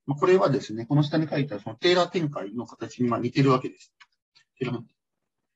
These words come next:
まあ、似てるっていうか、えっと、つまりですね、えっと、今、この、まあ、このように、あの、展開できるときにはFが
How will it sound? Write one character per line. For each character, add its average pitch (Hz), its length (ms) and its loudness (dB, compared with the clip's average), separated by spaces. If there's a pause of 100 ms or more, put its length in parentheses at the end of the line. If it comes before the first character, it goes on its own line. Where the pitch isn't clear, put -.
ま 131 80 -2
あ、 - 20 2
似 135 80 2
て 147 100 4
る 147 160 6
っ - 20 -8
て 104 80 -8
い 95 120 -6
う 95 40 -16
か、 - 300 -2 (420)
え 127 80 0
っ - 20 0
と、 123 120 -4
つ 180 120 -2
ま 127 140 4
り 95 100 -10
で 90 100 -14
す - 160 -16
ね、 101 260 -12 (440)
え 117 120 -6
っ 110 80 -14 (160)
と、 104 380 -4 (360)
今、 127 260 0 (100)
こ 165 120 -2
の、 160 400 4 (880)
ま 160 120 4
あ、 - 20 6
こ 190 120 6
の 214 60 8
よ 220 80 4
う 175 60 8
に、 135 140 4
あ 120 60 -2
の、 113 140 -4
展 151 180 4
開 147 160 2
で 143 60 -2
き 147 100 -2
る 127 80 0
と - 80 -10
き - 80 -20
に 107 60 -8
は 117 80 -12
F 147 220 -4
が - 220 -2